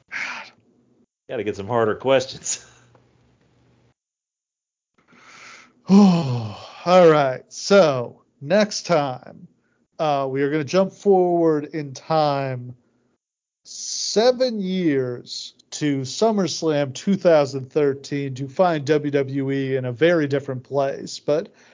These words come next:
Speaker 2: one thing that stays the same is John Cena is still in the main event, and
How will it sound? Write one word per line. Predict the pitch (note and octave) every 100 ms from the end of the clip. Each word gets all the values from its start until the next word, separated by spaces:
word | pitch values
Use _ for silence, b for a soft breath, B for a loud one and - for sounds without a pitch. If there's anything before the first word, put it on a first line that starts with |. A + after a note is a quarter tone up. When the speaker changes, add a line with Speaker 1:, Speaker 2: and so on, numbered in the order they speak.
| b
Speaker 2:
one | - F3+ C#4+
thing | C#4 B3+
that | G3 -
stays | A3+ G3 C3+
the |
same | B2+ E3+ D3+ C3+
is | B2+
John | D#3 E3 F3
Cena | - F#3+ D3
is | C#3 C3
still | - - F3 D#3+ D3
in |
the | C3+
main | C3+ C#3 C3
event, | C3 C3 C3+ D#3+ F3
and | E3+ G#3 A3